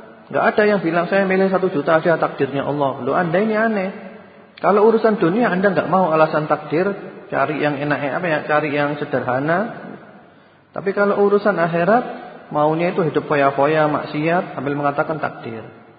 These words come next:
Jadi, nggak benar, ya. Jadi, pembahasannya ini takdir, dan dulu kita udah pernah bahas panjang lebar itu di syarah Arba'in Nawawi hadis kedua.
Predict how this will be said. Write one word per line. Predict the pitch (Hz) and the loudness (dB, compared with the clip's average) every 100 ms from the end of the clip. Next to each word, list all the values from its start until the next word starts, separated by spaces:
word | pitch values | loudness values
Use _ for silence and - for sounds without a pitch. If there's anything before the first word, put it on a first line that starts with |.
| - _ _ _ - | -20 _ _ _ -14
Jadi, | 131 165 | -8 -4
nggak | 135 - | -2 -2
benar, | 135 135 120 | -2 0 0
ya. | 120 156 - - - - - - - | 0 -2 -4 -14 -18 -20 -20 -14 -10
Jadi, | 160 | -6
pembahasannya | 160 135 123 120 131 165 170 | -4 0 0 0 0 0 0
ini | 156 | -2
takdir, | - - 151 156 | -4 2 2 2
dan | 127 123 - | -2 -4 -2
dulu | 139 160 | 0 0
kita | 147 147 131 | 2 0 2
udah | 131 | 0
pernah | - 139 127 | -2 -2 0
bahas | 123 131 127 123 | 0 0 -2 -4
panjang | 120 123 123 120 | -4 -4 -4 -2
lebar | 127 127 - 127 135 | -4 -4 -4 -4 -4
itu | 131 135 131 | -6 -8 -8
di | 117 120 120 120 120 - - - - | -6 -6 -6 -8 -12 -18 -20 -20 -16
syarah | - 117 127 131 135 131 - | -6 -2 2 2 4 2 -2
Arba'in | - 131 - 123 143 | -4 -4 -2 -2 0
Nawawi | 143 135 139 143 151 147 | 0 2 4 4 2 -4
hadis | 135 135 123 | -6 -6 -4
kedua. | 127 127 127 135 147 156 175 | -6 -4 0 4 4 2 0